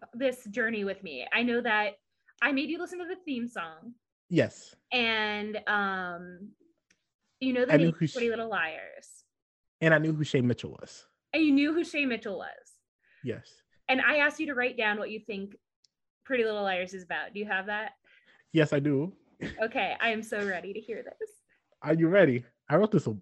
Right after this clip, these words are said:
Speaker 2: a minute ago. <laughs> It's been a hot minute. I haven't revisited this. <laughs> So, I wrote down, "There is a group of friends, and one of them turns up dead and or missing. We learn through flashbacks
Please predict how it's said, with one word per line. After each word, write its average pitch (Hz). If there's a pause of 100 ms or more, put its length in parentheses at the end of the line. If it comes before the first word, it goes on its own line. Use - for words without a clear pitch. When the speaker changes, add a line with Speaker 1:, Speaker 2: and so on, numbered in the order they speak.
Speaker 2:
a 104
minute 110
ago. 95 (960)
<laughs> - (320)
It's 185
been 330
a -
hot 147
minute. 123
I 156
haven't 175
revisited 117
this. - (320)
<laughs> - (1400)
So, 156 (840)
I 160
wrote 170
down, 113
"There 185
is 240
a 196
group 247
of 269
friends, 113 (360)
and 156
one 220
of 220
them 147
turns 165
up 117
dead 233 (180)
and 165
or 143
missing. 120 (720)
We 170
learn 202
through 202
flashbacks 156